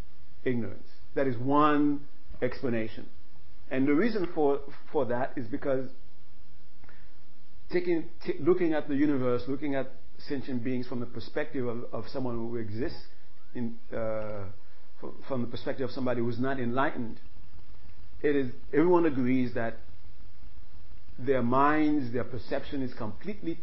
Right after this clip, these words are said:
tainted with ignorance. So we, there's no way we can say that what we are seeing is, uh, has any connection with, with truth, because it is tainted by,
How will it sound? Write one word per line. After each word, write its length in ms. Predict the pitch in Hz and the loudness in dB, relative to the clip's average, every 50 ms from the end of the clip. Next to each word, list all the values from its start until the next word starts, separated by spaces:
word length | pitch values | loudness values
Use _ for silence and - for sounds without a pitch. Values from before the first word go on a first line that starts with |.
| - - | -2 -2
tainted 480 | 143 143 143 147 143 143 139 135 135 131 - - - | -2 -2 -2 -2 -2 -2 -2 -2 -2 -2 -2 -2 0
with 200 | 120 113 - - | 0 0 0 0
ignorance. 420 | 123 113 117 107 104 - - - - - - - - - - - - - - - - - - - - - - - - - - - | 0 0 0 0 0 -2 -2 -2 -2 -2 -2 -2 -2 -2 -2 -2 -2 -2 -2 -2 -2 -2 -2 -2 -2 -2 -2 -2 -2 -2 0 0
So 140 | - 160 131 | 0 2 2
we, 180 | 131 127 139 | 2 2 4
there's 260 | 131 139 139 139 123 123 | 4 4 4 2 2 2
no 220 | 143 160 165 165 | 4 4 6 6
way 220 | 160 156 156 160 | 6 4 4 4
we 160 | 156 139 143 143 | 4 2 2 2
can 220 | 147 139 135 131 - - | 0 0 0 0 0 0
say 400 | 135 123 123 120 120 120 120 120 - - - - 120 | 2 2 2 2 2 0 0 -2 -2 -2 -2 -2 0
that 220 | 120 117 107 101 | 0 0 0 0
what 260 | - 131 131 123 - | 0 0 0 0 0
we 120 | 139 139 131 | 0 0 0
are 140 | 127 120 107 - - | 0 0 0 -2 -2
seeing 480 | 135 131 135 127 117 113 110 110 107 - - - - - - - - - - - - - - - - - - - - - - - - - - - - - - - - - - - - - - - - - - - - | 0 0 0 0 0 0 0 0 0 -2 -2 -2 0 0 0 0 0 0 0 -2 -2 -2 -2 -2 -2 -2 0 0 -2 -2 -2 -2 -2 -2 -2 -2 -2 -2 -2 -2 -2 -2 -2 -2 -2 -2 -2 -2 -2 -2 -2 -2 0
is, 180 | 143 139 117 - - - | 0 0 0 0 -2 -2
uh, 100 | - 135 | -2 0
has 220 | 117 117 127 127 127 | 0 0 0 0 2
any 140 | 135 131 | 0 0
connection 460 | 127 - - 131 127 131 - 127 123 117 | 0 0 0 0 0 0 0 0 0 0
with, 140 | 120 123 - 113 113 117 | 0 0 0 -2 -2 0
with 180 | - 123 120 - | 0 0 0 0
truth, 300 | - - 147 95 - - - - - - - - - - - - - - - - - - - - - - - - - - - - - - - - - - - - - - - - - - - - | 0 0 0 0 0 -2 -2 -2 -2 -2 -2 -2 -2 -2 -2 -2 -2 -2 -2 -2 -2 -2 -2 -2 -2 -2 -2 -2 -2 0 0 0 0 0 0 0 0 0 0 0 0 0 0 0 0 0 0 0
because 420 | 131 123 135 127 123 123 120 117 110 104 - - - - - - - - - - - - - - - - | 0 0 0 0 0 0 0 0 0 0 -2 0 0 -2 -2 -2 -2 -2 -2 -2 -2 -2 -2 -2 0 0
it 120 | - 139 | 2 2
is 80 | 135 120 - - | 2 0 0 0
tainted 400 | - 143 135 127 - 135 123 117 | 0 0 0 0 0 0 0 0
by, 380 | 117 113 113 117 113 113 110 | 0 0 0 0 0 0 -2